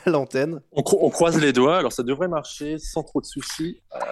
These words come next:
Speaker 2: à condition qu'évidemment que le Wi-Fi tienne,
Speaker 1: C'est ça, faut
Speaker 2: parce
Speaker 1: pas
Speaker 2: que,
Speaker 1: perdre le Wi-Fi. Bon, après, t'inquiète
Speaker 2: alors,
Speaker 1: pas,
Speaker 2: alors,
Speaker 1: hein.
Speaker 2: attendez, je, je, ouais,
Speaker 1: T'inquiète
Speaker 2: je vais
Speaker 1: pas.
Speaker 2: juste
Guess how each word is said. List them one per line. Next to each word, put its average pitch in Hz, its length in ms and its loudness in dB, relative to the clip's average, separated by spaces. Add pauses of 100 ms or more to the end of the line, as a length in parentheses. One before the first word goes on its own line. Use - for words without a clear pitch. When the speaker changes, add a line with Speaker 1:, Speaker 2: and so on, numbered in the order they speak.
(800)
Speaker 2:
à 131 60 0
condition 139 640 2
qu'évidemment 127 440 2
que 131 120 0
le 117 80 4
Wi-Fi 123 320 -2
tienne, 156 320 0
Speaker 1:
C'est 208 160 -4
ça, 113 200 0
faut - 60 -2
Speaker 2:
parce 117 140 -2
Speaker 1:
pas 147 80 2
Speaker 2:
que, 123 80 4
Speaker 1:
perdre 147 160 4
le 147 80 2
Wi-Fi. 151 180 -2
Bon, 135 140 2
après, 120 180 0
t'inquiète 127 320 -4
Speaker 2:
alors, 127 140 4
Speaker 1:
pas, 139 60 4
Speaker 2:
alors, 131 100 6
Speaker 1:
hein. 127 60 4
Speaker 2:
attendez, 139 260 2
je, 135 160 -4
je, 123 100 -6
ouais, 113 400 -4 (140)
Speaker 1:
T'inquiète 135 260 0
Speaker 2:
je 117 60 2
vais 120 60 6
Speaker 1:
pas. 160 60 4
Speaker 2:
juste - 360 -4